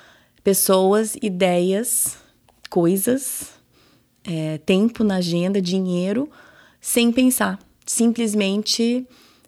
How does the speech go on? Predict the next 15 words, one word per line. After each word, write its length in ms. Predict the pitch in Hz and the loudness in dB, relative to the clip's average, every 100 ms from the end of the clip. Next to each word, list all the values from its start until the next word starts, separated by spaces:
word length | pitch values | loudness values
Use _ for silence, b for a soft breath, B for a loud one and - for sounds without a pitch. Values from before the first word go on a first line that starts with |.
| _ - | _ -2
porque 600 | 202 - - 185 175 175 | -2 0 0 2 2 0
outras 300 | 175 180 - | -2 -4 -4
pessoas 260 | 170 175 | -4 -4
estão 160 | 156 165 | -4 -6
fazendo 400 | - 160 160 175 | -6 -4 -2 2
isso, 320 | 254 262 - | 2 2 -2
ou 20 | |
porque 320 | 185 175 - 175 | -4 -6 -4 -4
eu 80 | |
não 140 | 165 170 | -4 -4
tenho 480 | 175 180 170 160 - B B B | -4 -2 -2 -4 -8 B B B
coragem 400 | - 175 170 160 | 0 2 2 0
de 140 | 156 | -4
dizer 260 | 156 156 160 | -6 -6 -4
não, 600 | 156 175 190 220 226 | -2 -2 -2 -2 -2